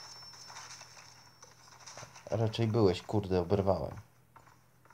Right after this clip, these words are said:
No niech cię ch-,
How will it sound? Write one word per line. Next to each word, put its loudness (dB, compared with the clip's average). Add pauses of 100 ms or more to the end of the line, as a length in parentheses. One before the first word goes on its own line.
(1700)
No 6
niech 8
cię 4
ch-, -8